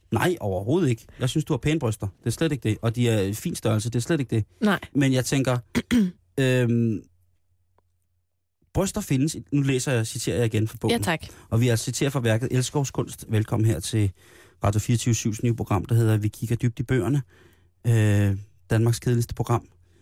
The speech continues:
Speaker 1: Øh, men i hvert fald, bry-, så citerer jeg.
Speaker 2: Ja.
Speaker 1: "Bryster findes i lige så mange variationer som mandens jadestav." Det er godt fundet på, ikke?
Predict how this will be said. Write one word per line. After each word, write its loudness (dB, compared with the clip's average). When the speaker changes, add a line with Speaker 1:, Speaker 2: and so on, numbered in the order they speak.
Speaker 1:
Øh, 4
men 4
i 4
hvert 2
fald, -2
bry-, 0
så -10
citerer -4
jeg. -4
Speaker 2:
Ja. 2
Speaker 1:
"Bryster 0
findes 0
i -6
lige 2
så -2
mange 2
variationer 0
som 0
mandens 0
jadestav." -4
Det 2
er 0
godt 0
fundet 0
på, -6
ikke? 2